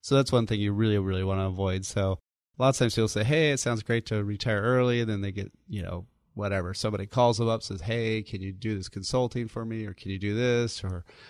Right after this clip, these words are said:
you know, "Maybe it's a fun job," whatever. And then all of a sudden they end up losing all the Social Security benefits and locking in a penalty for starting early. So you really, really gotta be committed to not work <laughs> if you're going to retire early, which sounds weird.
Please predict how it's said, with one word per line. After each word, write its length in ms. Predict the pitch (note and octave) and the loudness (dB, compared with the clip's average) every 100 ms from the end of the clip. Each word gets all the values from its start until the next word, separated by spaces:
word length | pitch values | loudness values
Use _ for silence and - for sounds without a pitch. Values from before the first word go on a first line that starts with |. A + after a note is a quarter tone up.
| - | -16
you 140 | - G#2 | -8 -4
know, 140 | F2 | -2
"Maybe 140 | G2+ G2+ | -2 -2
it's 100 | G#2 | -2
a 40 | |
fun 300 | - A#2 A#2 | 0 2 2
job," 360 | A#2 A2 A2 G#2+ | 0 0 0 -2
whatever. 440 | G2 A2 A2+ A2 - - - _ - | -2 -2 -2 -6 -10 -20 -20 _ -4
And 180 | B2+ B2 | 0 2
then 100 | A2+ | 2
all 120 | G#2 | 0
of 60 | |
a 20 | - | -2
sudden 180 | G#2 | -4
they 160 | F#2 F#2 | -2 -2
end 140 | G2 | -4
up 60 | G2 - _ | -6 -10 _
losing 320 | A2+ A2 G2+ | -2 0 0
all 120 | F#2+ | -2
the 80 | F2+ | -2
Social 200 | F#2 G2 | -4 -6
Security 400 | - - A2 F#2+ | -6 -4 -2 -2
benefits 500 | F#2 F2+ F2+ G#2 - | -2 -4 -4 -6 -4
and 300 | G2 F2+ F2+ | -4 -6 -10
locking 420 | G#2+ G2+ G#2 - F#2+ | -2 0 0 -2 -4
in 140 | F#2 | -4
a 60 | F#2 | -4
penalty 340 | G#2+ G2 F#2+ | -2 -2 -4
for 140 | F#2 | -6
starting 400 | G2 G2+ F#2+ F#2 | -6 -4 -2 -2
early. 260 | F#2+ G2 F#2 | -2 -2 -4
So 160 | - F2+ | -8 -10
you 300 | - G#2 G#2 | -8 -6 2
really, 480 | B2 C#3+ C#3 B2+ | 6 8 8 6
really 200 | A2+ A2 | 4 2
gotta 180 | G#2 G2+ | 2 0
be 120 | G2 | 0
committed 400 | F#2+ G2 G#2 G2 F2+ | -4 -4 -2 -4 -4
to 100 | F#2 | -2
not 340 | G2+ G#2 A#2 | 0 0 -2
work 340 | G#2 F#2 F#2 - - | -2 -2 -4 -14 -6
<laughs> 40 | - | 0
if 440 | F#2 - A2 - | 2 2 0 0
you're 300 | A2 F#2+ F#2 - - _ | 0 0 -4 -10 -20 _
going 340 | B2 A#2+ A2+ A2 | 2 4 4 2
to 100 | G2+ | 0
retire 320 | G2+ A2 G2 | 0 0 0
early, 320 | G2+ G2 F2+ | 0 0 -2
which 160 | F#2 - | -6 -4
sounds 280 | G2+ F#2+ F#2 | -4 -4 -4
weird. 280 | F#2 F2+ | -6 -6